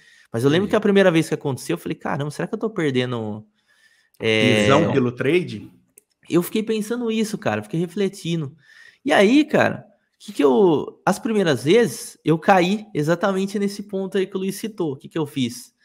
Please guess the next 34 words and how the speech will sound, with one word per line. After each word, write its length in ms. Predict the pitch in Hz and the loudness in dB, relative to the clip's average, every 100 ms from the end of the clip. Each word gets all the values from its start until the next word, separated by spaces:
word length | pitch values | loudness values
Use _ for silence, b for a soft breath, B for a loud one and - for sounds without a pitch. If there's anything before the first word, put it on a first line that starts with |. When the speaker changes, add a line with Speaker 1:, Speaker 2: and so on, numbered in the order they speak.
| b b _ | b b _
Speaker 1:
Falei, 200 | 175 170 | -8 -6
"Não, 220 | 113 120 | -6 -8
pô, 160 | 165 165 | -6 -8
tem 180 | 120 113 | -8 -14
que 60 | |
trabalhar, 540 | - 120 185 190 185 208 | -12 -6 -4 -4 -6 -6
olha 140 | 185 | -8
o 20 | |
tanto, 220 | 175 208 202 - | -6 -8 -6 -6
olha 220 | 180 269 | -4 -4
os 100 | 190 | -6
jogos 400 | 135 160 160 139 | -6 -6 -6 -8
bons 280 | 113 139 175 | -6 -8 -8
que 100 | - | -12
tem, 360 | 131 127 202 - _ _ - | -10 -8 -8 -10 _ _ -4
boas 180 | 202 | -2
oportunidades, 840 | 269 262 196 156 131 110 104 - - | -2 -4 -4 -2 0 0 -2 -6 -16
né?" 220 | 123 165 _ b b b b | -12 -12 _ b b b b
E 80 | - | -2
aí 140 | 190 196 | 4 6
eu 120 | 214 | 6
fui 520 | 220 165 208 240 247 | 4 0 0 0 -4
e 60 | 190 | -8
me 80 | 185 | -4
ferrei, 480 | 233 196 151 135 | 2 2 4 0
cara. 240 | - - - _ B B B - | -2 -10 -10 _ B B B 0
E 80 | 143 | 2
aí, 60 | |
o 40 | 196 | 2
que 100 | - | 0
que 100 | 349 | 0
eu 100 | 226 | 2
faço 420 | - 160 - 151 | 4 4 2 -2
hoje? 380 | 131 110 107 110 | -2 -2 -6 -16